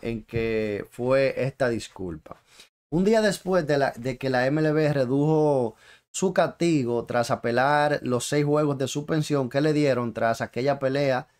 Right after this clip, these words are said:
contra José Ramírez el cinco de agosto, Tim Anderson pidió disculpas por lo sucedido a través de con-, de un comunicado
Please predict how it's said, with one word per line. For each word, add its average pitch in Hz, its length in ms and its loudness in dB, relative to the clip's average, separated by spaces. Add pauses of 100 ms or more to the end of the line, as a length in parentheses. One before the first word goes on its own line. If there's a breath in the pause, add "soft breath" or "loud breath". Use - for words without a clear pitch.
(160)
contra 113 280 -2
José 117 240 -2
Ramírez 151 360 2
el 127 80 -2
cinco 135 300 -2
de 147 60 4
agosto, 131 480 0 (220 soft breath)
Tim 196 260 0
Anderson 160 480 2
pidió 135 260 0
disculpas 143 840 -2 (320 soft breath)
por 196 200 2
lo 180 120 2
sucedido 170 560 0
a 147 60 -2
través 143 280 0
de 147 120 -2
con-, 143 260 -2
de 123 160 -4
un 143 140 0
comunicado 139 800 0